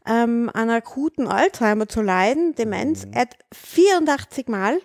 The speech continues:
Speaker 1: in seiner, während der Befragung gesagt, vierundachtzig Mal, er kann sich nicht erinnern.
Speaker 2: Mhm.
Speaker 1: Der Typ ist ungefähr gleich alt wie ich. Ich kann mich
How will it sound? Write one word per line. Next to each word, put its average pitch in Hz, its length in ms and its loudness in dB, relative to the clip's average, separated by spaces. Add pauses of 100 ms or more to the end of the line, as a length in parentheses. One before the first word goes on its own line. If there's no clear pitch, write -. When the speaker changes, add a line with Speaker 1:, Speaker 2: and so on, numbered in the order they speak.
(100)
Speaker 1:
in 294 200 2
seiner, 262 320 -2
während 254 260 0
der 233 60 -4
Befragung 233 440 -4
gesagt, - 260 -10
vierundachtzig 311 580 0
Mal, 226 220 -4 (360)
er 208 300 -2 (100)
kann 240 300 0
sich - 140 -6 (180)
nicht 214 300 -2 (180)
erinnern. 226 600 2 (100)
Speaker 2:
Mhm. 92 100 -18 (460)
Speaker 1:
Der 220 120 0
Typ 302 200 -2
ist 302 160 -2
ungefähr 285 360 0
gleich 214 300 0
alt 285 220 0
wie 208 120 -8
ich. 262 360 0 (380)
Ich 247 80 -10
kann 254 260 0
mich 277 260 2